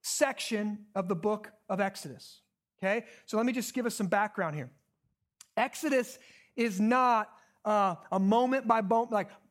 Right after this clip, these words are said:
Moses has his notepad down and he's writing down as things are happening.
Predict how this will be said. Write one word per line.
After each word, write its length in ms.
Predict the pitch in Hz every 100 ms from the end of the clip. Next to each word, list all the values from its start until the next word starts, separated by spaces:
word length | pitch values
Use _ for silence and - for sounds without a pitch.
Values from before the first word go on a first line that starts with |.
| _ 220
Moses 480 | 202 233 240 233
has 300 | 175 226 233
his 240 | 233 208 - -
notepad 560 | 208 240 247 233 208 185
down 460 | 190 190 196 202 196 -
and 120 | 190
he's 160 | 214 180
writing 400 | 196 226 240 233
down 300 | 220 220 220
as 140 | 196
things 240 | 233 220 202
are 60 |
happening. 480 | 185 202 185 156 117